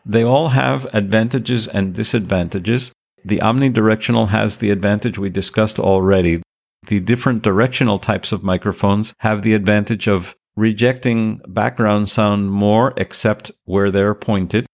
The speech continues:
And that's a, a question of degree. The cardioid is the front and to some degree the sides, whereas the next couple, which are the supercardioid, the hypercardioid,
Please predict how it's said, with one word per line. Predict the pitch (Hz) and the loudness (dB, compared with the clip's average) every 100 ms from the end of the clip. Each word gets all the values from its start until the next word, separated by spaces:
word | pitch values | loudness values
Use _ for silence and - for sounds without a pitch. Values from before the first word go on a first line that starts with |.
| _ | _
And | - 92 | -2 2
that's | 95 101 - | 2 2 0
a, | 104 | -2
a | - 98 | -2 -4
question | - 110 - 107 | -2 -2 2 2
of | 104 95 | 2 0
degree. | 104 98 107 104 | -2 0 2 2
The | 104 95 | 0 -2
cardioid | - 98 101 101 107 123 - - | 0 0 0 2 2 0 -8 -6
is | 101 | -4
the | 113 | -2
front | 98 107 107 120 - | 0 0 2 0 -2
and | 101 101 110 120 - | 0 2 0 -4 -6
to | 110 | -6
some | - 113 104 | -2 0 2
degree | 101 92 95 95 | 0 -2 -2 0
the | 92 | 0
sides, | 92 - 87 87 127 - - _ - | -2 0 2 2 0 -6 -16 _ -2
whereas | 95 98 95 | 2 4 2
the | 90 90 | 0 2
next | 98 - - - - _ _ | 2 0 -8 -14 -18 _ _
couple, | - 98 95 92 | -6 -2 0 2
which | 92 - | 2 2
are | 85 85 | 2 2
the | 82 | 0
supercardioid, | - 113 98 - 90 87 85 85 | -2 0 -2 0 -2 -2 0 -2
the | 85 | -4
hypercardioid, | 80 90 - 87 87 87 82 87 82 87 85 | -4 -4 -4 -6 -4 -2 -2 -2 0 -2 -4